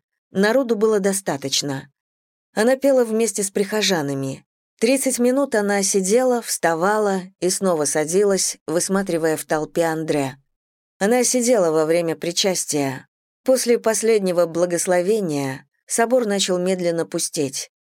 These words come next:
Ей не удалось распознать подозрительных лиц. Если за ней следят, то те, кто идет по следу, оставались невидимками. Она сидела на задней скамье собора, справа от длинного центрального прохода.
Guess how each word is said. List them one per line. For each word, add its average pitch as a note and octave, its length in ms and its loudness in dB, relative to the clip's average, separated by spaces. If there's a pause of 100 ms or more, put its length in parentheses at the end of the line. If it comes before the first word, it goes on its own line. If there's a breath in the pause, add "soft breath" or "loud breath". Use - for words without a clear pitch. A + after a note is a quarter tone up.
(280)
Ей F#3 200 4
не G3 120 0
удалось G3 400 2
распознать D#3+ 600 -2
подозрительных D#3+ 760 -2
лиц. C#3 340 -4 (520)
Если G#3+ 400 2
за G3+ 160 2
ней G3 160 2
следят, F#3+ 580 -2 (360)
то F#3+ 120 4
те, F#3+ 180 2
кто F#3+ 220 -4
идет F3 260 0
по E3+ 120 0
следу, F#3+ 440 0
оставались D#3 800 0
невидимками. D#3+ 1000 -2 (800)
Она F#3+ 240 2
сидела F3+ 680 2 (100)
на F3 220 0
задней E3+ 400 -2
скамье D3+ 400 -2
собора, F#3 600 0 (240)
справа A3+ 500 0
от F3+ 140 0
длинного F3 340 0
центрального D#3+ 640 -2
прохода. D#3 720 -2